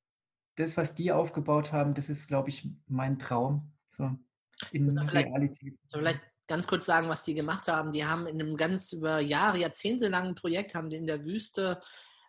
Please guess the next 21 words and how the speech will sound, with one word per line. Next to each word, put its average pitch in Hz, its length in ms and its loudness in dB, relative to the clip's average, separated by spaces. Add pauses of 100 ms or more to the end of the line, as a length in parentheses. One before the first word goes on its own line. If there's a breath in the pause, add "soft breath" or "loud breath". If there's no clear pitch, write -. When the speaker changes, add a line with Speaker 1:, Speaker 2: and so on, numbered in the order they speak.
Speaker 2:
äh, 156 260 0
quasi 160 400 -4
die 160 160 -4
angepflanzt, 180 840 -2
haben 160 340 -6
auch 156 220 -10
jetzt - 140 -12
ein 156 60 -12
Unternehmen 170 400 -2
daraus 180 300 -2
gemacht, 170 320 -8
Produkte, 170 520 -6
haben 156 100 -6
eine 160 120 -6
eigene 165 260 -4
Universität, 170 920 -4
ne, 175 260 -8
die 175 160 -8
entsprechend 165 560 -12
sowas 170 360 -10
lehren. 170 500 -4